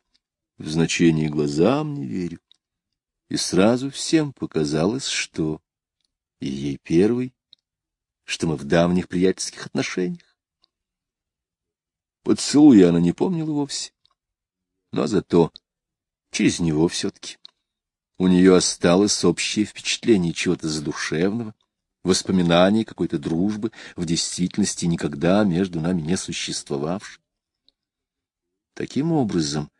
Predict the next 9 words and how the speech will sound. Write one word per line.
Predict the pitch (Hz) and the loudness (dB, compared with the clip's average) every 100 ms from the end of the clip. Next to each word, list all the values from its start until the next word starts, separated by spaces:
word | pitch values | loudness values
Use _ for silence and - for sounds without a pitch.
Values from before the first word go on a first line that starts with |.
| _ _ - | _ _ -4
весь | 87 92 98 | 4 8 6
склад | - - - 92 87 87 107 - | 4 -6 -2 2 4 4 2 0
наших | 123 135 131 139 139 | 0 2 2 -2 -4
отношений | 127 139 117 - 87 95 123 139 | -2 -2 -2 4 6 6 4 -2
был | 92 98 | 2 2
первоначально | 107 135 104 82 - - 80 95 127 107 | 4 2 2 0 -2 -2 2 2 2 -2
основан | 78 - 80 113 107 85 | -6 -6 -2 0 0 2
на | 90 | 2
небывшем, | 82 87 107 101 - 196 - - - 143 | 4 4 4 4 2 2 -2 -10 -4 -4